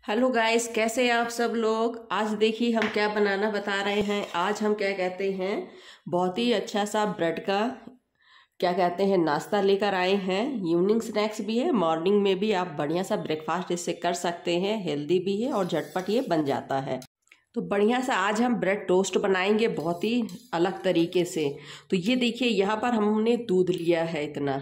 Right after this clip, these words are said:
हम केवल यहाँ पर जैसे अभी हमने छः ब्रेड ली हैं तो छः ब्रेड ना करके हम चार ब्रेड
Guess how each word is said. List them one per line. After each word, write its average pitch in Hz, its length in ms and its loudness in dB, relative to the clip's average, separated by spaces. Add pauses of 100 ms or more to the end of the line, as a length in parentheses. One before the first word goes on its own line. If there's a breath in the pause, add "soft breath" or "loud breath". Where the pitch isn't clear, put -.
हम 214 180 0
केवल 247 380 0
यहाँ 240 180 0
पर 240 160 -2
जैसे 240 280 2
अभी 233 160 4
हमने 240 300 2 (340 loud breath)
छः 247 300 0
ब्रेड 262 240 2
ली 254 220 2
हैं 285 180 2
तो 285 80 -6
छः 247 240 -2
ब्रेड 233 280 0
ना 220 300 2
करके 233 320 0
हम 277 180 2
चार 226 320 2
ब्रेड 214 360 -2